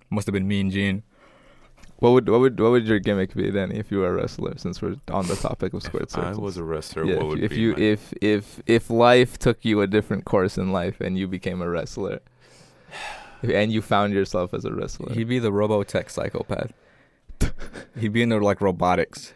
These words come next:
Speaker 1: and that would be his gimmick.
Speaker 2: Come on, that only works for Donatello.
Speaker 1: That, that,
Speaker 3: Donatello?
Speaker 1: they'd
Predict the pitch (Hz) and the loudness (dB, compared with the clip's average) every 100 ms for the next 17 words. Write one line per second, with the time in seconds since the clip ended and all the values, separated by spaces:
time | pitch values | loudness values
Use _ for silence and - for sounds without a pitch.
0 | - 104 98 98 98 95 90 85 78 64 | -6 0 2 2 2 0 -2 -2 -2 -4
1 | - _ _ - - - - - - - | -8 _ _ -8 -8 -8 -20 -20 -20 -20
2 | _ - - 107 80 - - - 87 113 | _ -12 -8 -4 -4 -6 -10 -8 -2 0
3 | 120 117 113 107 110 104 - 113 107 90 | 2 0 -2 -4 -4 -4 -2 0 0 -4
4 | - _ _ _ _ _ _ _ _ _ | -12 _ _ _ _ _ _ _ _ _
5 | _ _ _ _ 104 101 101 107 104 85 | _ _ _ _ -4 0 2 2 -2 -4
6 | 101 82 107 | -6 -6 -4